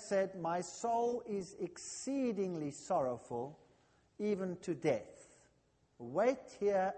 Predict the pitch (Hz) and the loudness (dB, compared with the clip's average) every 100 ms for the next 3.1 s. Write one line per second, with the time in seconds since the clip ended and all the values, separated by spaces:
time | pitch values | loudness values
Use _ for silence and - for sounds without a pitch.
0 | - 165 156 139 151 165 - - 151 147 | -6 -6 -6 -4 -2 -4 -6 -8 -4 -4
1 | - 131 113 90 - 127 151 160 156 - | -6 -10 -10 -12 -16 -10 -8 -8 -10 -8
2 | 160 143 143 151 - - 139 135 113 85 | -6 -6 -8 -10 -10 -8 -4 -2 -2 -4